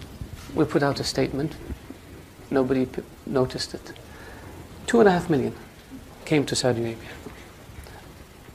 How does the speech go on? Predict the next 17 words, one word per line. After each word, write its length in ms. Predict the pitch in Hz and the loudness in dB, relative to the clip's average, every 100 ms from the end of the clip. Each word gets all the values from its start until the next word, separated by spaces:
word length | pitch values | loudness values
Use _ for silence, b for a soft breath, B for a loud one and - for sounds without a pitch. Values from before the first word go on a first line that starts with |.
| - - - | -20 -14 -4
M-, 320 | 147 156 165 | 0 2 4
I 220 | - 151 | 4 2
think 280 | 127 208 208 | 4 2 2
six 480 | - - 202 - - | 0 0 0 -4 -2
or 80 | 143 | 2
seven 300 | 156 170 160 | 4 4 4
hundred 280 | 160 143 | 2 0
thousand 500 | - 143 131 127 135 | 0 0 2 2 0
still 280 | - - 139 | 0 4 4
remain 440 | 127 127 131 131 - | 6 4 6 4 2
in 160 | 123 | 0
Saudi 300 | - 127 117 | 0 -2 -2
Arabia. 340 | 113 110 - - - - - B B 190 B - | -4 -6 -10 -14 -18 -20 -18 B B -10 B 4
Not 360 | 175 202 - 226 | 8 8 6 8
one 160 | 226 | 8
of 140 | 160 123 | 8 4
them 160 | 107 | -4